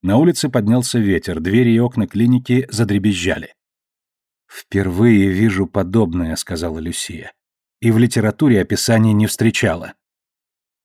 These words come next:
«Кажется, его матери я не понравилась», — натужно пошутила Элви. «Безопасники Арче убили ее жену», — сказала Люсия.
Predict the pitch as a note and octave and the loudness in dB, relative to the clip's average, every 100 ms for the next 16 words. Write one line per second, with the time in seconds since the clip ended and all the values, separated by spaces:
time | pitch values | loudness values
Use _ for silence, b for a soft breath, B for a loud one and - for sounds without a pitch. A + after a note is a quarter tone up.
0 | _ _ _ _ C3 B2+ C#3 - C#3+ C3 | _ _ _ _ -2 0 -2 -2 2 4
1 | C3 B2+ C3+ F3+ - C3 A#2+ A2 B2+ C#3 | 4 4 4 2 0 2 4 4 2 2
2 | C#3+ D3 C#3 E3+ D3+ C3 C3 C#3+ C3 B2+ | 0 0 0 2 4 4 4 4 0 -2
3 | - _ _ _ G2 G2+ C#3 C3 C#3 C3 | -10 _ _ _ -4 -2 -2 0 0 0
4 | A2 - G2+ G2+ - F#2 C#2 A#1+ - _ | -4 -4 -2 -4 -4 -6 -6 -14 -18 _
5 | _ _ _ _ _ F2 F#2 G2 A#2 G#2+ | _ _ _ _ _ -4 -2 0 0 0
6 | G#2 G2 G2+ F#2 - G2+ G2+ F#2 F2 F#2+ | 0 0 0 -2 -2 0 2 0 0 0
7 | F2 F2+ F2 E2+ F2+ E2 C#2 _ _ - | 0 0 0 -2 -2 -4 -6 _ _ -12
8 | - E2+ D#2 D2+ E2 - D#2 D#2 | -4 -4 -4 -6 -8 -10 -12 -18